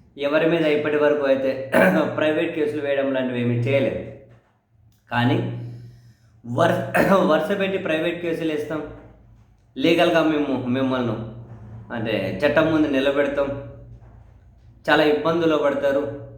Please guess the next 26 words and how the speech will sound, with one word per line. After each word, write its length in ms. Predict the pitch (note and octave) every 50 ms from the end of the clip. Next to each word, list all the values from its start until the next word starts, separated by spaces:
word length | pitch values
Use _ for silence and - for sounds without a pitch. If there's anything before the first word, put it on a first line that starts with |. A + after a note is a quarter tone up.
| - - - - _ _ - - - - - -
అని 200 | C#3 D3+ E3 E3+ E3 D#3+
చెప్పి 280 | D#3+ D#3+ - F3 D#3+ B2+ A#2 - - - - - - - - - D#3 F3
ఒక 100 | F3+ F#3 F3+ F#3 -
కంటిన్యూస్గా, 880 | E3 D#3+ E3+ F#3 G3 - A3+ A3+ A3 G#3+ F#3+ E3 C#3+ - - G2+ F#2+ F2+ -
అంటే 160 | B2 B2+ C3
ఒక 200 | B2 B2 A#2+ A2 A#2 A2+
డైలీ 340 | - C3+ D3 F3 F3+ G3+ G3+ - - -
సీరియల్ 340 | F#3+ F3+ F#3 F3+ F3 F3 E3+
లాగా 200 | E3 D#3+ D#3 D#3
అయితే 180 | D#3 D3+ D#3+ D#3+ D#3 -
పోలీసులను 480 | D3+ D3+ D3+ D#3+ D3+ - D3+ D3 C#3 C#3
వాళ్ళు 220 | C3+ C3+ C3 B2+ A2+ A2+
వార్న్ 200 | A#2+ B2+ C3 B2+
చేస్తూ 240 | C3 B2+ A#2 B2 B2 B2
వస్తూ 280 | A#2 A2 A2+ - B2+ A2+
ఉన్నారు. 340 | A2 A2 G#2+ G#2+ G#2 G#2 - - - - - - - - - - - - - _ - - - - - - _ - - - - - -
తాజాగా 440 | C3 C#3 D3+ D3 E3+ E3+ D#3+ E3 D#3 - -
కూడా 220 | D3+ D3 D3 C3+ - - - - - - - - - - - - - - - - - - - - - - - - -
ఒక 140 | D#3 D#3 D#3 -
పెద్ద 180 | D#3 D3 D3 E3 D#3+ D#3+ -
పోస్టర్ 340 | D#3+ D3+ D3 - D#3 C#3+ C3+
రిలీజ్ 300 | C3 C3+ C#3 C#3 - C3
చేసింది 300 | C3 A#2 A#2+ B2+ A#2+ A#2
వైసీపీ 440 | A#2 A#2 A#2+ A#2 A#2+ B2+ A#2+ A#2 A#2+
లీగల్ 360 | A#2 A#2 A2+ A2+ A2+ A2 A2
సెల్. 220 | - A#2 G#2 G#2